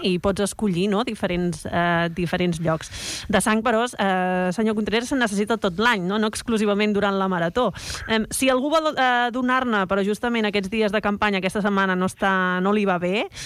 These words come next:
eh, com ho pot fer? Necessita igualment cita prèvia o com funciona?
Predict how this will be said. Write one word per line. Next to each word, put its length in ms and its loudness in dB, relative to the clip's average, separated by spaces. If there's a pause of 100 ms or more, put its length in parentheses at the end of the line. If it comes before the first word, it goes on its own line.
(180)
eh, 420 2
com 180 2
ho 60 -2
pot 180 0
fer? 220 0
Necessita 420 0
igualment 360 2
cita 300 0
prèvia 420 0
o 60 -2
com 160 0
funciona? 580 -4